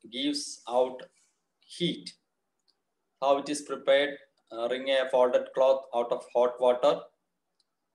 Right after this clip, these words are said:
and if necessary, impregnate water with indicated drug. Uh, many often, uh, drug is not used in fermentations. Cover it with an oiled silk and a dry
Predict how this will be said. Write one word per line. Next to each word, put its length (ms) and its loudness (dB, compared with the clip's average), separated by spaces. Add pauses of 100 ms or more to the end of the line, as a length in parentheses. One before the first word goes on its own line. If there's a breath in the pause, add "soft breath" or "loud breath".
(200)
and 100 -12
if 200 -10
necessary, 640 -6
impregnate 600 -4
water 380 4 (1300)
with 120 -8 (200)
indicated 640 -6
drug. 280 4
Uh, 180 0
many 260 4
often, 480 6 (120)
uh, 120 -6 (100)
drug 260 2
is 220 -8
not 280 0
used 440 -8
in 220 -20 (460)
fermentations. 680 -10 (460)
Cover 240 6
it 220 2
with 160 -4
an 140 4
oiled 520 2 (220)
silk 360 -6 (960)
and 180 -6
a 160 2
dry 360 2